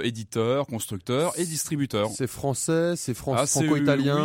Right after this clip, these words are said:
Speaker 1: oui, euh, c'est plutôt européen aujourd'hui,
Speaker 2: C'est européen
Speaker 1: parce qu'on a,
Speaker 2: maintenant.
Speaker 1: oui, là, on a plusieurs pays, euh, autour de la France qui viennent aussi, donc les, les revendeurs, les distributeurs qui, qui, qui viennent se rencontrer pour discuter de la fin d'année, de ce qui va se passer, euh, dans les prochains mois. Donc c'était, euh,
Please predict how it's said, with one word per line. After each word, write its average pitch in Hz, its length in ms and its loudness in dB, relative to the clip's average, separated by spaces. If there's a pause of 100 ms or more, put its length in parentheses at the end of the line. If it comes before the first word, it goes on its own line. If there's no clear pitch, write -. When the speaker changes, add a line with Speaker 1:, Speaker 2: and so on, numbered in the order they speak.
(160)
Speaker 1:
oui, 156 80 4
euh, - 100 2
c'est 156 140 -2
plutôt 175 240 2
européen 131 340 -2
aujourd'hui, 110 300 -2
Speaker 2:
C'est - 20 4
européen 165 240 2
Speaker 1:
parce 156 140 0
qu'on 147 60 0
a, 156 40 0
Speaker 2:
maintenant. 151 160 -4
Speaker 1:
oui, 139 60 -2
là, 120 80 0
on 98 100 -2
a 95 80 -2
plusieurs 104 320 -6
pays, 123 380 -6
euh, 101 100 -4
autour 95 360 -8
de 101 60 -6
la 98 100 -8
France 156 240 -8
qui 110 100 -10
viennent 95 160 -4
aussi, 160 300 -8
donc 120 160 -8
les, 95 320 -8
les 107 180 -10
revendeurs, 117 540 -2
les 107 100 -6
distributeurs 98 540 -10
qui, 95 180 -14
qui, - 180 -20
qui - 160 -20
viennent 104 180 -6
se 104 100 -10
rencontrer 104 400 -8
pour 113 100 -10
discuter 101 380 -8
de 107 60 -10
la 101 60 -6
fin 104 140 -10
d'année, 110 260 -6
de 143 80 -12
ce 107 60 -16
qui - 80 -14
va 104 80 -10
se - 60 -20
passer, 123 340 -6
euh, 98 120 -4 (500)
dans 107 60 -2
les 110 60 0
prochains 110 300 0
mois. 156 240 2
Donc 147 160 0
c'était, 135 220 -6
euh, 113 400 2